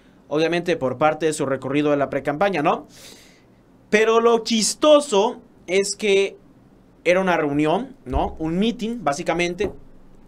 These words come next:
promoviendo lo que sea que promueve esta señora, ¿no? Que no tiene propuestas muy claras. Y se hartan de ella.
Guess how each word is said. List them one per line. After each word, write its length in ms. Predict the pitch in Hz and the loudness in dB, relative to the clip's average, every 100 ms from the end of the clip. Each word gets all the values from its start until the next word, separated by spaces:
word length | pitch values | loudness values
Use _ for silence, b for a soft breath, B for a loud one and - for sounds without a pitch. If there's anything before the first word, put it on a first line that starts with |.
| - | -16
promoviendo 920 | - 127 127 143 151 156 156 147 127 104 | -8 -4 -2 -2 -2 -2 0 0 -2 -6
lo 200 | 113 120 | -8 -10
que 100 | 123 | -10
sea 220 | 120 156 | -8 -6
que 100 | 151 | -6
promueve 380 | - 123 143 147 | -6 -4 0 0
esta 180 | 135 131 | 0 -4
señora, 460 | 131 151 196 185 | -2 2 4 4
¿no? 200 | 151 196 | 0 -4
Que 80 | 190 | -6
no 120 | 139 | -8
tiene 200 | 135 147 | -6 -6
propuestas 440 | 147 131 143 139 131 | -4 -6 -6 -6 -4
muy 140 | 147 | -4
claras. 440 | 151 190 160 - - B B B B B B _ - | 4 4 4 -4 -16 B B B B B B _ -12
Y 100 | 165 | -6
se 180 | - 160 | 0 2
hartan 420 | 262 330 285 220 | 2 0 -2 -2
de 240 | 165 156 | 0 0
ella. 320 | 139 117 92 | -2 -6 -12